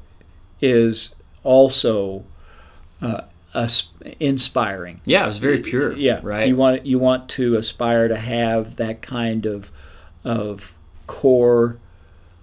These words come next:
Speaker 1: bonding
Speaker 2: Mm-hmm.
Speaker 1: that occurs.
Speaker 2: Right.
Speaker 1: Um,
Speaker 2: That was really good. Well, anything else to add today, Bill, before we kinda wrap up?
Speaker 1: I, I have a friend who, uh, in college roomed with a crew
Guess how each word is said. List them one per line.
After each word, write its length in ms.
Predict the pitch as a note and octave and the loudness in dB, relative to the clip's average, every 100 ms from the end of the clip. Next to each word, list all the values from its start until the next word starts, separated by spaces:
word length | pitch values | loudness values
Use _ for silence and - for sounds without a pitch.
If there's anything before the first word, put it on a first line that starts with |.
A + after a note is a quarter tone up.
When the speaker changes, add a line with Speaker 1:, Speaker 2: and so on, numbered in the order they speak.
| - - - | -20 -20 -10
Speaker 1:
bonding 840 | B3 B2 A#2+ A#2 A2+ A2 G2 E2+ D#2+ | -10 -6 -4 -2 -2 -4 -8 -12 -8
Speaker 2:
Mm-hmm. 460 | A2+ G#2+ F#2 F#2+ | -6 -6 -6 -8
Speaker 1:
that 140 | F#2+ A2+ | -4 -4
occurs. 640 | A2 B2 G2+ F#2 A2 - - | -4 -6 -6 -6 -12 -14 -14
Speaker 2:
Right. 240 | - F#2 F2 A3+ | -14 -12 -12 -10
Speaker 1:
Um, 500 | B2 G#2+ G2 G2 G#2 - - - - - - - | -8 -8 -8 -12 -16 -20 -20 -20 -20 -20 -20 -20
Speaker 2:
That 100 | - | -18
was 140 | F#2 | -16
really 220 | F#2+ F#2+ F#2+ | -16 -16 -14
good. 300 | G2 F#2 A2+ - - - - | -14 -14 -16 -20 -20 -20 -12
Well, 260 | - C#3 - | -2 -2 0
anything 340 | C#3+ D3 D3 C3 | -2 -2 -2 -2
else 180 | C3+ | -2
to 140 | - B2 | -4 -6
add 320 | A#2+ B2 A#2 | -4 -4 -6
today, 280 | - B2+ B2+ | -6 -4 -2
Bill, 260 | B2 B2 | -2 -2
before 360 | A#2+ A#2 A#2 A2+ | -4 -6 -4 -2
we 200 | A2+ A2+ | -2 -6
kinda 260 | G#2 A#2+ A2 | -6 -8 -6
wrap 240 | A2 A2 | -6 -6
up? 200 | B2 - - - - - | -8 -10 -16 -20 -16 -2
Speaker 1:
I, 300 | E3 D#3+ D3 | 0 2 2
I 20 | |
have 140 | C#3+ A#2+ - | 0 0 -6
a 40 | |
friend 360 | A#2 D3 C#3+ C3 | -4 2 4 4
who, 340 | B2+ A#2+ A#2 | 4 4 4
uh, 120 | A2+ | 4
in 220 | A2+ B2 A#2 | 2 0 -2
college 580 | - D3 C#3 A#2+ A2+ | 4 8 8 8 2
roomed 440 | A2+ C3 D3+ C3+ A#2 | 0 2 4 4 0
with 340 | A2 A2+ A2+ | 0 0 -2
a 300 | A#2+ G#2+ G#2 G2+ | -4 -2 -4 -8
crew 520 | - C3+ A#2 G#2 F2 | -8 -2 0 0 -6